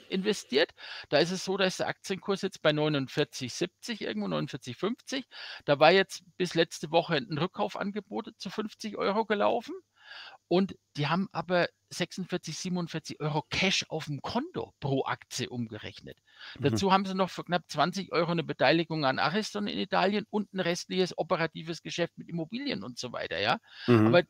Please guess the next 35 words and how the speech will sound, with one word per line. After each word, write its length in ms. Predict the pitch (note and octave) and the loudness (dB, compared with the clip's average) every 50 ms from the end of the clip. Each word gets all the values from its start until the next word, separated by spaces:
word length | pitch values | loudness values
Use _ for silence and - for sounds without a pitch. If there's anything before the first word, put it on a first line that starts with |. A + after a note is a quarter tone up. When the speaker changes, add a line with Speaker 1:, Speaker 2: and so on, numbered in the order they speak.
| _ - | _ -4
Speaker 1:
die 120 | - G2+ - | 0 0 2
Hausaufgaben 680 | E3+ E3+ G3 - G#3 G3 - - - E3 E3+ E3+ E3 D#3+ | 2 2 2 2 0 -2 -2 0 2 2 2 2 2 -2
musst 260 | E3+ E3+ - - - | -2 -2 -4 -4 -4
du 60 | C3+ | -2
machen 480 | B2 B2 A#2 A2+ B2 - F#3 G#3+ B3 A#3+ _ - - - - - - | 2 4 4 4 2 0 -4 -6 -6 -6 _ -18 -20 -20 -20 -18 -8
und 100 | - E3 | -2 2
dann 160 | D#3+ E3+ F3+ - | 2 2 2 2
kannst 360 | - D3+ E3+ F3 - - - | -2 -2 -2 -2 -4 -6 -4
du 40 | F3+ | -4
im 140 | D3+ F3+ | -4 -4
Prinzip 400 | E3+ E3 E3+ - - F3+ D#3+ _ | -4 -4 -6 -6 -6 -10 -10 _
zugreifen, 520 | - - F3+ - - E3+ D#3+ F3 - E3+ E3 | -10 -12 -10 -4 0 2 2 2 0 -2 -2
wenn, 200 | D#3+ D3+ C3 - - | -2 -2 -2 -2 -2
wenn, 280 | D#3+ E3 D#3+ B2+ - - | 0 0 0 -2 -4 -4
wenn 160 | D3 D3 D3 | -2 -2 -2
Fonds 340 | - - D3 D3 D#3+ - - | -4 -2 -2 -2 -2 -2 -4
zum 120 | - D#3 | -4 -2
Beispiel 280 | D3+ D3+ - - D3+ C#3+ | -2 -2 -2 -2 0 0
dort 200 | D3 C#3 - A#2+ | 0 0 4 6
raus 260 | C#3 D#3 F3 - - | 6 6 6 4 -2
müssen. 220 | A#2+ G#2+ G#2+ - - | -6 -8 -8 -10 -8
Aber 260 | - C#3+ D#3 - - | -4 -2 -2 -2 -2
es 100 | E3 C#3+ | 2 4
Speaker 2:
Mhm. 100 | A#2+ A2 | 6 6
Speaker 1:
ist 260 | G#2 G#2+ A2+ - _ - | 6 4 2 -2 _ 0
kein 340 | - D#3+ D#3+ F3+ A3 A#3+ C#4 - | 6 6 8 8 8 4 0 -4
Modell, 480 | - F3 F3+ - - C#3+ C3+ D#3+ F#3 F#3+ _ _ - - - | -4 -4 -2 0 0 2 4 2 2 0 _ _ -16 -8 0
Speaker 2:
Mhm. 320 | - A2+ G#2+ G#2 G2+ G2 - _ - | 4 6 6 6 4 0 -4 _ -8
Speaker 1:
was 340 | - A#2+ C3+ D#3 F#3 - - _ _ _ _ _ _ _ _ _ _ _ _ | 2 6 6 6 6 4 -6 _ _ _ _ _ _ _ _ _ _ _ _
für 360 | - - - E3 E3 D#3+ - - _ _ _ _ _ _ _ _ _ _ _ - | -12 -6 0 4 4 4 4 2 _ _ _ _ _ _ _ _ _ _ _ -4
Kapital, 720 | - D3 D3+ C#3 D#3 D3 - B2 A2+ C3+ E3 G3 G3+ - - - - | 2 2 2 2 2 0 2 6 6 8 8 8 6 4 0 -6 -6
äh, 340 | A2 D3+ D3 - - F3 E3+ | -2 -2 -2 -2 0 0 0
äh, 60 | D#3+ D3 - - | 0 -2 -8 -6
funktionieren 720 | - F3+ F3+ E3 - - - E3+ D#3+ E3 F3+ F3 E3+ D#3 | -4 -4 -4 -4 -6 -6 -4 -2 0 0 0 0 0 0
würde, 300 | C#3+ D#3+ E3+ D#3+ E3+ E3 | 0 0 2 4 2 0